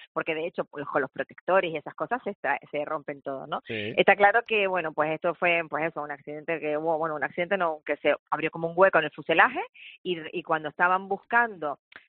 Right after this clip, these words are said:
Speaker 1: en la zona donde supuestamente había caído un panel, pues yo entiendo
Speaker 2: Desde
Speaker 1: que,
Speaker 2: cinco mil
Speaker 1: bueno,
Speaker 2: metros de
Speaker 1: un
Speaker 2: altura,
Speaker 1: trozo
Speaker 2: que estoy leyendo la noticia,
Speaker 1: Exacto.
Speaker 2: ¿eh? Cinco mil metros.
Speaker 1: Exactamente, sí, dieciséis mil pe-, pies, o
Speaker 2: Sí.
Speaker 1: sea, cinco mil metros de altura,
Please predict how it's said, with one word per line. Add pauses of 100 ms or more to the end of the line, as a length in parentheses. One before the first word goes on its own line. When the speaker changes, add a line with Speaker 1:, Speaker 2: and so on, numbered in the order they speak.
Speaker 1:
en
la
zona
donde
supuestamente
había
caído
un
panel,
pues
yo
entiendo
Speaker 2:
Desde
Speaker 1:
que,
Speaker 2:
cinco
mil
Speaker 1:
bueno,
Speaker 2:
metros
de
Speaker 1:
un
Speaker 2:
altura,
Speaker 1:
trozo
Speaker 2:
que
estoy
leyendo
la
noticia,
Speaker 1:
Exacto.
Speaker 2:
¿eh?
Cinco
mil
metros.
Speaker 1:
Exactamente, (180)
sí,
dieciséis
mil
pe-, (220)
pies,
o
Speaker 2:
Sí.
Speaker 1:
sea,
cinco
mil
metros
de
altura,